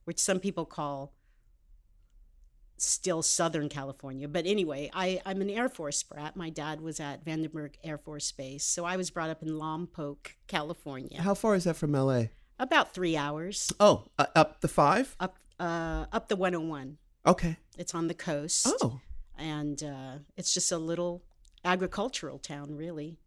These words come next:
Speaker 1: The main, um, product when I g-, was growing up was flower <laughs> seeds.
Speaker 2: Flower seeds.
Speaker 1: It was the flower seed capital of the
Speaker 2: Wait,
Speaker 1: world.
Speaker 2: you mean sunflower seeds?
Speaker 1: I
Speaker 2: No, just
Speaker 1: mean, um, any kind of flower that you grow. The
Speaker 2: Yeah.
Speaker 1: Burpee Seed Company, that was where
Speaker 2: Huh.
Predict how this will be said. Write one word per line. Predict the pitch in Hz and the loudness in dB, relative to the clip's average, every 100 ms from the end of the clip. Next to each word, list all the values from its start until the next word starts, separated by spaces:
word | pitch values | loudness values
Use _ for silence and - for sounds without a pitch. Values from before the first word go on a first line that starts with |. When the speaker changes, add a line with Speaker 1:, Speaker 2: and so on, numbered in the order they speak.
| _ | _
Speaker 1:
The | 170 | -2
main, | 165 165 175 170 | 2 2 2 0
um, | 165 160 151 - | -4 -4 -6 -4
product | - 160 170 - | -4 -2 -4 -6
when | 160 | -6
I | 165 | -6
g-, | 165 - _ _ | -10 -18 _ _
was | 156 151 | -6 -4
growing | 165 147 156 | -2 -2 0
up | 170 | -2
was | 156 - | 0 -2
flower | - 170 180 190 | 0 0 2 2
<laughs> | - | 2
seeds. | - - 190 180 - - - - - | 2 2 2 0 -6 -6 0 0 0
Speaker 2:
Flower | - 262 311 240 | 0 4 6 4
seeds. | - 107 | 2 2
Speaker 1:
It | 269 | 6
was | 220 | 6
the | 196 | 4
flower | 196 190 175 190 | 2 4 6 6
seed | 202 220 180 | 4 2 -2
capital | 196 185 196 185 190 | 0 0 0 -4 0
of | 190 170 | 0 -2
the | 175 | -2
Speaker 2:
Wait, | 190 | 2
Speaker 1:
world. | 190 147 | 2 4
Speaker 2:
you | 180 | 6
mean | 170 147 | 8 8
sunflower | 202 214 247 247 | 8 6 6 4
seeds? | 254 277 302 311 - - - | 2 2 0 0 -14 -14 4
Speaker 1:
I | 196 202 | 8 10
Speaker 2:
No, | 220 | 10
just | 208 | 8
Speaker 1:
mean, | 214 202 - | 8 6 4
um, | 185 180 180 - _ - | 6 6 4 2 _ 10
any | 269 277 | 10 10
kind | - 240 220 | 8 6 6
of | 185 | 2
flower | - 180 180 185 | 2 2 4 2
that | 180 - | 0 -2
you | 180 | -8
grow. | 151 165 196 151 | -6 -6 -4 -6
The | 151 | -4
Speaker 2:
Yeah. | 160 | 2
Speaker 1:
Burpee | 160 123 185 | 2 2 -2
Seed | - - 196 180 | 0 0 -4 -8
Company, | - 151 - 139 139 139 | -8 -8 -10 -10 -10 -10
that | 135 139 - | -10 -10 -12
was | 156 151 - | -8 -8 -8
where | 143 143 147 151 - | -8 -8 -10 -12 -8
Speaker 2:
Huh. | 226 | -2